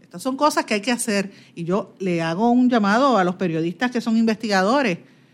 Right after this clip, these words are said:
que están ahora haciendo investigación, pues mire, busque ahí esos contratos que tiene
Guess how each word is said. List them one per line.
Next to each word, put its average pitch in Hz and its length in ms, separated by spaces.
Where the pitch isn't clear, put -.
que - 80
están 175 200
ahora 214 300
haciendo 233 240
investigación, 226 640
pues 190 120
mire, 196 380
busque 170 280
ahí 262 360
esos 233 200
contratos 247 500
que 226 120
tiene 208 400